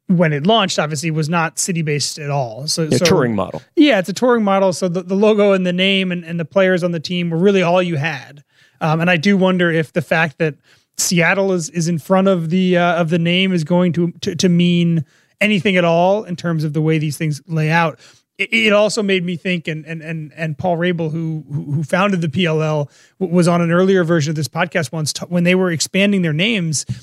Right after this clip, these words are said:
Speaker 1: he was saying, you know, "We know that, that dogs do really well on social media."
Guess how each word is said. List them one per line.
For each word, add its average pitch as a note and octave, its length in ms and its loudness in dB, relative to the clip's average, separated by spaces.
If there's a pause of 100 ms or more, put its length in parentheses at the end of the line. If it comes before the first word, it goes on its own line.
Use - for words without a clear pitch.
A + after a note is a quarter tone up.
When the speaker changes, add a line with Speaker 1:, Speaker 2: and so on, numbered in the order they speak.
(160)
Speaker 1:
he G#3 140 4
was G3 180 4
saying, G#3 320 2
you E3+ 60 -4
know, E3 100 -4
"We E3 240 -2
know G#3 300 2
that, F3+ 320 -6
that E3 200 -4
dogs F3 500 2
do F3 480 2
really F#3+ 360 2
well D#3+ 540 0 (340)
on E3+ 140 4
social F3 320 2
media." F3 520 -2